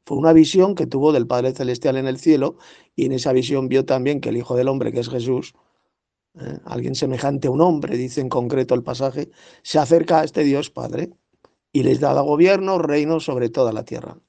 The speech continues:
O sea, es lo que significa. Por lo tanto, al Dios Padre ningún ser humano le vio jamás aquí en la tierra, pero que personajes como por ejemplo Daniel tuvieran una visión del Dios Padre en el cielo,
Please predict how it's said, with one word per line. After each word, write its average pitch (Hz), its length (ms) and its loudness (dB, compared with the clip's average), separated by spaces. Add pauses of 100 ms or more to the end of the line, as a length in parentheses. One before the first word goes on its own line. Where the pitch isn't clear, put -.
(160)
O - 80 -20
sea, 117 180 -12
es 123 80 -10
lo 127 80 -8
que 123 80 -6
significa. 113 480 -12 (500)
Por - 140 0
lo 151 80 4
tanto, 180 400 2
al 156 160 2
Dios 185 200 2
Padre 196 280 2
ningún 165 200 0
ser 165 180 4
humano 156 400 2
le 151 100 6
vio 139 160 0
jamás 139 360 -4
aquí 123 160 -6
en 120 100 -2
la 120 100 -8
tierra, - 380 -14 (140)
pero 117 200 -8
que 110 160 -8 (1200)
personajes 143 640 -2
como 123 200 -6
por 117 120 -2
ejemplo 127 240 -2
Daniel 151 400 2 (380)
tuvieran 143 340 4
una 151 160 2
visión 151 280 2
del 147 140 2
Dios 147 220 0
Padre 156 460 -2
en 214 340 4
el 143 200 -2
cielo, 170 640 2